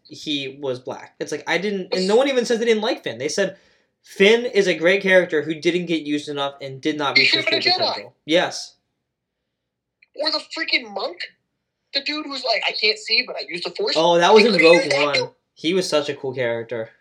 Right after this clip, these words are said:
Speaker 2: Oh, Rogue One broke my heart because that movie was so good. It was, oh,
Speaker 1: S-,
Speaker 2: that was
Speaker 1: excellent
Speaker 2: an
Speaker 1: movie.
Speaker 2: actual, that was an actual war movie, though.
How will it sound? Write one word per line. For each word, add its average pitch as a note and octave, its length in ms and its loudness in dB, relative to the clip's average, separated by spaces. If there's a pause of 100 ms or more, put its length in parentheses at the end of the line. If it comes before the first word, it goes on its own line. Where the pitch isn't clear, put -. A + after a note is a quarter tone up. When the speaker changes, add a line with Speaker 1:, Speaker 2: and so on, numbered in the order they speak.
(120)
Speaker 2:
Oh, - 460 -10
Rogue G#3+ 200 -4
One A#3+ 220 -6
broke F3+ 240 -8
my E3+ 100 -6
heart D#3 380 -6
because - 160 -8
that D#3 160 -6
movie F3+ 220 -10
was G3 220 0
so F3+ 180 -2
good. F3+ 360 -6
It - 160 -8
was, - 160 -10 (100)
oh, - 560 -10
Speaker 1:
S-, - 340 -12
Speaker 2:
that G3 60 6
was G3 40 8
Speaker 1:
excellent F3 240 0
Speaker 2:
an D3 80 -2
Speaker 1:
movie. A#2+ 140 0
Speaker 2:
actual, F3 140 -2
that G3 120 -2
was A#3 120 -4
an A3+ 60 -2 (140)
actual G3+ 320 -6
war A3+ 200 -4
movie, D#3+ 240 -12
though. - 160 -12